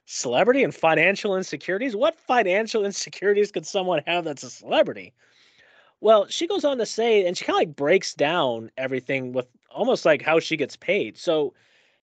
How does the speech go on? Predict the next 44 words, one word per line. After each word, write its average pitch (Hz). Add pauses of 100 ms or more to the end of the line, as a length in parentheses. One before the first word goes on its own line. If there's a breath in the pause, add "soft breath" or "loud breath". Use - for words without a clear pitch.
(120)
the 156
first 294
thing 175
she 151
talked 127
about 123
was 135
that 127 (300)
actors 208
don't, 185
she 185
says, 170 (420)
they 196
don't 320
get, 233 (220)
they 180
don't 285
pay 233
actors 151
like 139
they 139
used 131
to. 95 (680 soft breath)
And 165
with 147
streamers, 180
because 147
this 170
show 151
is 135
streamed 156
on 131
H 143
B 131
O 113
Max, 127
it's 147
not 139
a 131
regular 131
T 170
V 139
network 131 (880)
show, 131